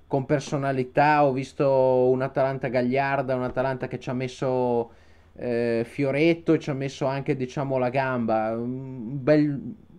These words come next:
un, un gioco fantastico, specialmente nei primi quaranta minuti,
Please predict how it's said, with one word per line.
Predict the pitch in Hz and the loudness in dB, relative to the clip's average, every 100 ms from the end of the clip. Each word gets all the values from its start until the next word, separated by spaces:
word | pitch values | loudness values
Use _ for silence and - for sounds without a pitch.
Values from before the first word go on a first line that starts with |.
| - 135 - - - - | -16 -16 -16 -18 -18 -8
un, | 156 165 - | -4 -2 -2
un | 160 160 160 | -2 0 -2
gioco | 123 180 180 180 | 4 4 6 2
fantastico, | - 156 143 160 170 170 - 156 156 139 - - - | -2 -2 0 2 2 0 -2 -2 0 -2 -6 -16 -20
specialmente | - - 156 151 151 151 160 147 151 | -16 0 0 2 0 2 2 0 0
nei | 139 | -2
primi | 131 147 151 143 | -2 -2 -2 0
quaranta | 143 139 147 143 | 0 0 0 -4
minuti, | 139 135 143 156 151 156 143 143 127 | -4 -2 0 0 0 0 0 -2 -4